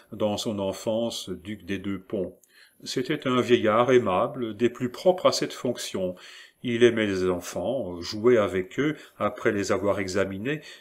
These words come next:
et retenait avec lui, à la table des minimes, ceux qui lui avaient plu davantage. Il avait pris une affection toute particulière pour le jeune Napoléon,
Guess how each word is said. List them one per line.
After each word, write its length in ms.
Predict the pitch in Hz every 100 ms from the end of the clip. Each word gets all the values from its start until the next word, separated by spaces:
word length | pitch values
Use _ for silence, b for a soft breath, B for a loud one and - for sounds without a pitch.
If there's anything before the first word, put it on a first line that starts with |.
| B
et 220 | 135 127 127
retenait 500 | 127 127 113 139 123
avec 380 | 104 98 -
lui, 240 | 120 175 143
à 60 |
la 100 | 98
table 320 | 85 110 - 90
des 120 | 90
minimes, 500 | 90 92 139 147 135 B B
ceux 240 | - - 143
qui 220 | - 110
lui 160 | 107 113
avaient 240 | 113 127
plu 240 | - 123
davantage. 840 | 117 107 104 101 - 87 92 104 101 104 b b b _ 160
Il 100 | 147
avait 220 | 151 160
pris 200 | - 185
une 120 | 151
affection 640 | 139 - 127 - 151 143 -
toute 200 | - 185
particulière 840 | - 147 - 135 139 117 113 95 -
pour 180 | 98
le 100 | 101
jeune 300 | 95 117 98
Napoléon, 640 | 95 101 - 95 98 139